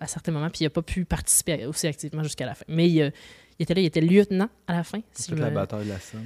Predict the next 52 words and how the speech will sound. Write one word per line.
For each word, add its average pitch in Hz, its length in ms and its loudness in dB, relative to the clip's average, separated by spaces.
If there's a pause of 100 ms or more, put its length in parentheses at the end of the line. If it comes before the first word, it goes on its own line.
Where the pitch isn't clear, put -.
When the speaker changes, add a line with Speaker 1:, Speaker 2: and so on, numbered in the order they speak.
Speaker 2:
je - 100 -18
pense - 320 -14
aussi. 143 140 2
Speaker 1:
Oui, 254 140 12
il - 40 10
était 202 140 6
à 175 60 8
la 165 100 8
bataille 160 220 2
de 156 40 -2
la 151 60 2
Somme, 160 260 -2
oui, 156 100 2 (220)
il 156 60 -2
était 143 140 -4
là. 123 60 -6 (1200)
Absolument. 170 440 6
Donc, 180 200 6 (120)
si - 140 6
on 196 80 8
continue 196 280 4
avec 190 180 6
ses, 151 880 4
sa - 640 -2
vie, 175 220 6 (160)
Speaker 2:
Oui. 170 160 6
Speaker 1:
ses 175 80 4
publications, 180 580 4
mais 147 160 2
éventuellement, 170 400 4
il 226 80 8
a 160 40 6
écrit 156 200 0
des 180 100 8
livres, 202 280 2
hein ? 240 100 0 (420)
Je - 60 -10
sais - 60 -10
pas 180 80 2
si - 100 2
vous 156 60 -4
les 151 80 2
connaissez. 147 320 -2
Speaker 2:
Ah 294 180 2
oui, - 100 6
pour - 120 4
vrai. - 100 2 (420)
Speaker 1:
<laughs> - 440 -2
Puis, 226 280 10
euh, 175 520 10
donc, - 240 0
il, 180 140 -4